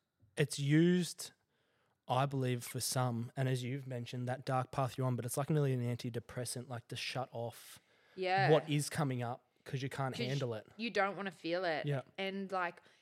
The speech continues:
Speaker 2: now I've gone through, like, long periods of being, like, completely sober. Now, like, um, maybe every couple of months I'll go and see friends, like, I'll have a couple drinks or, like, I have a glass of wine with dinner,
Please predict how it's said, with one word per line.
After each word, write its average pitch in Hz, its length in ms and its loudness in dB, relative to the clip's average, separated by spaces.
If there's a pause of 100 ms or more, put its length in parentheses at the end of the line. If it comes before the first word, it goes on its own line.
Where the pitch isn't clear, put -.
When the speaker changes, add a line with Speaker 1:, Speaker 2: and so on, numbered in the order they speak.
(100)
Speaker 2:
now 202 720 0 (800)
I've 214 160 -2
gone 196 200 0
through, 226 160 -2
like, 202 220 0
long 170 300 -6
periods 165 420 -6
of 160 100 -12
being, 151 320 -4
like, 139 180 -8 (120)
completely 160 420 -8
sober. 165 640 -4
Now, 170 340 -4
like, 170 220 -2 (540)
um, 165 680 -6 (340)
maybe 160 420 -2
every 165 200 -4
couple 165 260 -8
of 160 80 -6
months 143 360 -8
I'll 147 120 -6
go 147 100 -12
and 143 140 -10
see 147 320 -6
friends, 139 360 -10
like, 131 180 -10 (220)
I'll 139 560 -6
have 156 160 -8
a 147 40 -12
couple 147 300 -10
drinks 131 500 -14
or, 131 100 -10
like, - 220 -14
I - 60 -6
have 143 100 -6
a 156 60 -10
glass 147 280 -8
of 160 100 -10
wine 139 280 -8
with 143 180 -14
dinner, 135 520 -8